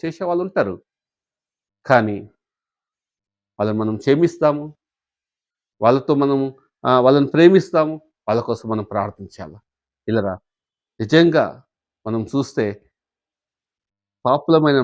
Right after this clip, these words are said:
మనం ప్రభు ప్రేమించి వెతికి రక్షిస్తున్నాడు కాబట్టి, ప్రభు మనల్ని ఏ విధంగా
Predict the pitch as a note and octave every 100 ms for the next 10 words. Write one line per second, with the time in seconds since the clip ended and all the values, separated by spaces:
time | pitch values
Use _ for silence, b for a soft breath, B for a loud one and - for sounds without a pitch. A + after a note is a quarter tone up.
0 | A#2+ A2+ - A2 A2 G2+ A2 A2+ A2+ A2
1 | G#2 - A2+ A2+ - A#2+ - G#2 G#2 G2
2 | G2 - F#2+ _ _ _ _ _ _ _
3 | _ _ _ _ _ - C3+ D#3+ F3 E3+
4 | D#3+ F3 G3+ G3